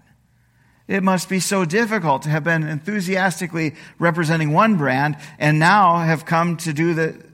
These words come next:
same thing for a totally different brand. And she just shrugged and said, "Well, you know, you love the one you're with." In other words, she was never convinced the first brand was the best.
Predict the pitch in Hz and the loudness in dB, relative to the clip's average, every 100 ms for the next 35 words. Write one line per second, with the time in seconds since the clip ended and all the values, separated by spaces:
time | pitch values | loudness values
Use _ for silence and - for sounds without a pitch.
0 | - - 165 170 165 175 170 160 160 147 | -12 -6 -2 -2 -2 -2 -4 -4 -2 -2
1 | 143 170 185 170 147 170 160 147 127 196 | 0 -2 -2 -2 -2 -2 -2 -4 0 0
2 | 180 147 151 - - - - 170 165 - | 2 0 -2 -8 -20 -14 -2 0 0 -2
3 | 196 185 180 - 185 180 160 160 160 160 | -4 -2 -2 -2 0 0 0 -4 -2 0
4 | 175 175 170 165 156 139 151 139 131 135 | 0 0 0 0 0 0 -2 -2 -4 -4
5 | 120 107 117 98 98 _ _ _ _ _ | -4 -6 -8 -10 -12 _ _ _ _ _
6 | _ _ _ _ _ _ _ _ _ _ | _ _ _ _ _ _ _ _ _ _
7 | _ 196 160 175 _ - - _ _ _ | _ _ -20 _ _ -20 -20 _ _ _
8 | _ _ 117 160 185 143 120 117 - - | _ _ 0 2 2 2 0 -4 -10 -18
9 | _ _ _ - 127 120 104 127 165 180 | _ _ _ -8 -4 -4 -4 -2 0 0
10 | 165 143 120 120 - - 113 - 127 120 | -2 -4 -4 -4 -8 -10 -10 -6 -6 -6
11 | - 113 113 110 110 98 101 135 180 - | -8 -6 -6 -6 -8 -10 -8 -8 -10 -14